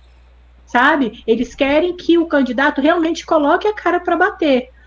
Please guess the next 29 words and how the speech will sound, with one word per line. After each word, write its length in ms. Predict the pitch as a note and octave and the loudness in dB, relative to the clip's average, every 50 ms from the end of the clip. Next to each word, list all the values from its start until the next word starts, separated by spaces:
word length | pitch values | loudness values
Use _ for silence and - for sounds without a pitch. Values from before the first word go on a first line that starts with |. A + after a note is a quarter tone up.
| _ _ | _ _
Fale 380 | _ - - D4 D4+ D#4+ E4 E4+ | _ 0 2 4 4 6 4 2
o 60 | D#4 | 2
que 120 | E4 D#4+ D4 | 2 0 0
vai 140 | C#4 C#4 | 0 0
fazer, 500 | C#4 - C4+ B3 A3+ B3+ C4 C4+ C4+ C4+ | 0 0 -2 -2 0 2 2 2 2 2
fale 220 | - C4+ C4 B3+ C#4+ | 0 -2 0 0 -2
o 40 | C4+ | -4
que 220 | - - C4+ C#4 | -4 -2 -2 0
acha, 720 | B3 A#3+ A#3+ B3 B3+ C4 - - - - C#4 C4 C4 C4 - - _ - _ _ _ _ - _ _ _ _ - | 2 4 4 4 2 2 -2 -6 -6 -4 -4 -4 -4 -6 -10 -20 _ -20 _ _ _ _ -20 _ _ _ _ -8
entendeu? 480 | G3+ G3 - G#3 G#3 G#3+ A#3 C#4 D#4 - - - - - | -8 -6 -4 -4 0 0 0 0 0 -2 -8 -16 -8 -2
Então, 200 | - A#3+ C#4 C#4+ | 0 2 2 2
assim, 340 | D4+ D4 - D4 A3+ G3+ - _ | 0 2 2 2 0 0 -2 _
pode 300 | - E4 F#4 G4 F#4 F#4+ | 2 4 4 4 2 0
ser 240 | - - - D#4+ C#4+ | -4 -4 0 0 2
uma, 520 | C4+ C4+ C4 B3+ B3 A#3+ A#3 A3 G#3+ G#3 - - - _ _ - - | 2 4 4 4 2 2 2 -2 -2 -4 -8 -14 -20 _ _ -8 -2
uma, 920 | B3 A#3+ A#3 A#3 A#3+ A#3 A3+ A3 G#3+ G#3 G#3 G3+ G3+ G3+ G3 F#3+ F#3 F#3 G3 - _ _ _ - - - | 2 2 4 4 4 2 2 2 0 0 0 0 -2 -2 -2 -4 -4 -6 -8 -12 _ _ _ -12 -4 2
um 120 | B3 B3+ | 2 2
card 340 | B3+ C#4 C4 B3+ C4+ G#3+ B3 | 4 4 2 2 2 2 0
informativo? 800 | B3 - C4 A#3+ A3+ A#3 A#3 A3+ - - F4 F4 D#4+ B3+ D#4+ E4 | 0 2 2 2 2 4 2 0 2 2 4 4 4 2 0 -2
Pode, 580 | - - A4 A4 F#4+ F4 D#4+ C#4 B3 G#3+ G#3 - - - - _ | 0 0 2 4 4 4 4 4 2 -2 -6 -10 -14 -20 -10 _
mas 320 | - B3+ D4+ D#4+ D#4+ D4 D4 | 0 2 4 4 4 4 4
isso 240 | F4 G4+ - - | 4 2 2 2
aí 340 | F#4 E4 D4 D#4 E4+ G4 G4 E4 - | 2 2 2 4 4 4 2 2 2
é 200 | D4 D#4 F4 F#4+ | 2 0 0 2
meio 220 | F#4+ F4+ F#4 G4 - | 0 0 0 0 0
papel 240 | F#4+ F#4 - F4 | 0 0 2 2
da 80 | F4 G4 | 2 2
imprensa, 760 | G#4+ A4 - - F4+ F4+ F4 F4+ F4+ F4+ - - A3+ G3 F#3+ G#3+ | 0 0 0 -2 0 0 0 -2 -4 -6 -6 -8 -8 -8 -6 -4
né? 300 | A3 A#3+ C4+ E4 G4 | -2 -2 -2 -2 -4